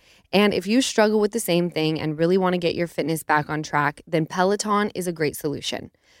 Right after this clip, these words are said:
Peloton has thousands of classes to get you moving no matter what level you're at. They've got beginner and advanced rides, feel-good live D J rides, artist theme rides.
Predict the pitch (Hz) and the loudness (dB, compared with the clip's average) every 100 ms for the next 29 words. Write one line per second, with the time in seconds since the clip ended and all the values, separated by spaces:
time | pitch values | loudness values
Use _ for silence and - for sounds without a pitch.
0 | _ - 240 269 269 262 233 202 - - | _ -2 2 2 2 0 2 -2 -4 0
1 | 170 208 226 247 262 - 170 170 175 165 | 2 4 4 6 4 4 0 0 -2 -6
2 | 185 175 170 190 196 160 151 143 - 156 | -4 0 0 2 2 2 2 -2 -4 -2
3 | 165 156 151 151 185 262 185 165 165 151 | 0 2 0 2 2 4 2 2 0 0
4 | 139 - - - _ _ _ _ _ _ | -2 -4 -8 -20 _ _ _ _ _ _
5 | _ - 185 185 156 170 160 226 240 240 | _ 4 4 4 2 0 4 6 6 6
6 | 233 - _ 202 233 254 233 202 190 196 | 2 -2 _ 4 6 6 4 2 2 0
7 | 165 151 143 147 - _ _ - 240 247 | 2 2 0 -4 -10 _ _ 4 6 8
8 | 240 233 214 190 196 180 175 160 165 160 | 6 6 6 4 4 0 -4 2 4 6
9 | 160 156 160 - _ 175 190 208 202 208 | 4 4 0 -4 _ 2 4 2 0 2
10 | 202 196 180 175 175 | 4 6 6 4 2